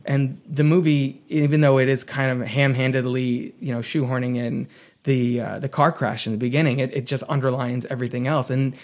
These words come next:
and it doesn't even really come up often in conversation in that the way that they, they're dealing with everything with the, you know, their relationship with each other and the people in their lives. I think it comes up a couple of times. It's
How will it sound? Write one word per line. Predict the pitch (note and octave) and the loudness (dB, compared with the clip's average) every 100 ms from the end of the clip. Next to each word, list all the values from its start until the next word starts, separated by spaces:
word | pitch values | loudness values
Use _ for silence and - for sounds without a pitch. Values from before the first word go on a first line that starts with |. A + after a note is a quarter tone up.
| - - | -14 0
and | E3+ | 4
it | F#3 | 6
doesn't | A3+ G#3 | 4 4
even | G3+ G3 | 2 2
really | F#3 F3 | 2 0
come | D3+ E3+ D3+ | -2 -2 0
up | D#3 - | -2 -4
often | C#3+ D3+ D3 C3+ | -4 -4 -2 -2
in | B2 | -4
conversation | C3+ C#3 B2 A#2 E3 F3+ A2+ F#2 - | -4 -6 -6 -4 -4 -2 -4 -8 -4
in | C3 | -2
that | B2 A#2+ C3+ | 0 -2 -2
the | |
way | C3 | -2
that | B2+ B2 | 0 -2
they, | C3+ B2+ A#2+ - - - - - | -2 -2 -2 -4 -16 -20 -20 -4
they're | C#3 | -2
dealing | B2 C#3 B2+ B2+ B2 | 2 2 2 2 0
with | A#2+ | 0
everything | B2+ B2 B2+ B2+ B2 | 0 -2 -2 -2 -4
with | C3 B2+ | -4 -6
the, | C#3 B2+ B2 - - | -4 -4 -4 -12 -10
you | C#3 | -6
know, | B2 | -4
their | D3 | -2
relationship | C#3 B2+ B2 B2 B2+ | -2 -2 -4 -6 -6
with | B2 | -6
each | B2 B2 | -6 0
other | C#3+ C3 C3 C3 | 2 2 0 -2
and | B2 | -4
the | |
people | A#2 C3+ C3 | -2 -4 -2
in | B2+ | -4
their | B2 C3 | -2 -2
lives. | D#3 C#3+ C3+ B2 - - - | 0 0 -2 -6 -14 -20 -6
I | D3+ | -2
think | D3+ C#3 | 0 0
it | C#3 | -2
comes | D#3 D3 | 0 2
up | C#3+ A#2+ | 2 0
a | |
couple | - D#3+ D#3+ | -2 -2 -2
of | C3+ | -4
times. | C#3 B2 B2 B2 - | -2 -4 -4 -6 -8
It's | B2 - | -10 -10